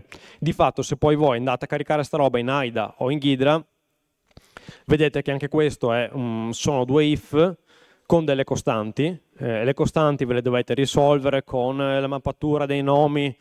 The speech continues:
di win R E, bla bla. Non ve lo spiego perché è noioso, sarebbe un talk solo su quello,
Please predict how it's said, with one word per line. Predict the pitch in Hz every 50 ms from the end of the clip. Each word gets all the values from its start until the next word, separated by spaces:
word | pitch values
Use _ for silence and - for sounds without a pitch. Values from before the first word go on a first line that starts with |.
| _ - - - _
di | - 131 135
win | 131 135 139 135 135 135 135
R | 131 135 135
E, | 135 139 139 139 131 107
bla | 110 117 127 123 127
bla. | 135 147 123 98 104
Non | 127 147 151
ve | 139 143
lo | 143
spiego | 135 - - 156 143 135 135
perché | - 131 - - 110
è | - -
noioso, | 139 139 123 113 98 104 101 120 143 175 - _ _
sarebbe | - - 135 120 117
un | 120 117
talk | - 123 113 - -
solo | - - 117 117
su | - - 208
quello, | - 120 107 107 107 117 131 147